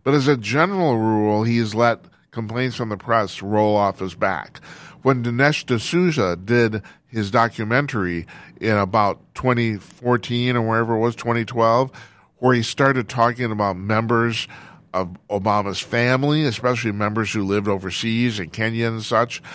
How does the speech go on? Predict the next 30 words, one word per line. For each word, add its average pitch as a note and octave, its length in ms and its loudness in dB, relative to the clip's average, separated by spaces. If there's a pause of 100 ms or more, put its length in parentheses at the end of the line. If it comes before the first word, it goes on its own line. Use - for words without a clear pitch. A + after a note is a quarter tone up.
(300)
I A2 140 2
think C#3 320 -2
he, A#2+ 180 -8 (280)
in F#2+ 320 -6 (120)
Obama's A2 540 0
mind, A2+ 380 2
he A2 100 -6
crossed G#2 480 -2
a G2+ 60 -4
line, G2 480 -2 (200)
and C3 180 0
basically C3+ 600 0
he B2 180 0
had G2+ 360 -2
D'Souza A2 640 0 (200)
arrested. F#2+ 520 -4 (220)
I A2+ 100 -4
think G3 260 0
it - 40 -2
was A#2 160 -2
for - 140 -8
tax G#2+ 400 -4
evasion, A2+ 500 -4 (240)
but A2+ 140 -2
the A2 260 -2
charge D#3 340 0
was G#2+ 160 -8
totally C3+ 420 0
bogus, F#2+ 520 -4 (200)
completely. B2 640 -2